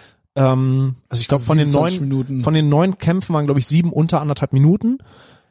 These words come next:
Speaker 1: Und der letzte, das Finale, hatte
Speaker 2: Hab ich
Speaker 1: kein,
Speaker 2: gesagt, komm,
Speaker 1: hatte
Speaker 2: den mach ich auch noch.
Speaker 1: kein Zeitlimit. Das war das Finale in der offenen Gewichtsklasse, kein Zeitlimit und Submission only. Das heißt, es gibt keine Punkte oder so,
Speaker 2: Mhm.
Speaker 1: sondern du gewinnst nur durch Abklopfen des Gegners, ne, nur durch Aufgabe.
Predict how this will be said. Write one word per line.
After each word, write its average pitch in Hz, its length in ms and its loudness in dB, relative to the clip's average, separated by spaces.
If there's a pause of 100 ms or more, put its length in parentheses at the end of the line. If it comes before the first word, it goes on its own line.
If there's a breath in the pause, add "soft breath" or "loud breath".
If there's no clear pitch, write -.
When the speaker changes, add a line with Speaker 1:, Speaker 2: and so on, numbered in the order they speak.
(160 soft breath)
Speaker 1:
Und 147 140 0
der 135 80 2
letzte, 175 360 -2
das 165 160 0
Finale, 156 300 -2
hatte 139 140 -6
Speaker 2:
Hab 139 80 -6
ich 147 60 -4
Speaker 1:
kein, 156 80 -2
Speaker 2:
gesagt, 165 160 0
komm, 170 100 -2
Speaker 1:
hatte 175 140 0
Speaker 2:
den 151 80 -2
mach 143 120 -2
ich - 160 -4
auch 160 120 2
noch. 165 100 4
Speaker 1:
kein 214 260 0
Zeitlimit. 226 720 -2 (320)
Das 127 120 -6
war 160 80 2
das 156 100 -2
Finale 151 380 0
in 190 80 0
der 156 80 2
offenen 160 160 -2
Gewichtsklasse, 170 340 -2
kein 190 280 -4
Zeitlimit 208 520 0
und 180 240 0 (140 soft breath)
Submission 165 500 0
only. 156 180 2
Das 117 80 -4
heißt, 139 100 -4
es - 40 -6
gibt - 140 -6
keine 139 160 -2
Punkte 202 340 0
oder 202 160 4
so, 208 140 4
Speaker 2:
Mhm. 226 60 4
Speaker 1:
sondern 180 320 2 (220 loud breath)
du 135 80 -2
gewinnst 151 320 0
nur 165 120 6
durch 165 160 -4
Abklopfen - 480 -4 (800 soft breath)
des 127 100 -4
Gegners, - 480 -4
ne, 156 140 2
nur 156 100 6
durch 131 140 -4
Aufgabe. - 500 -8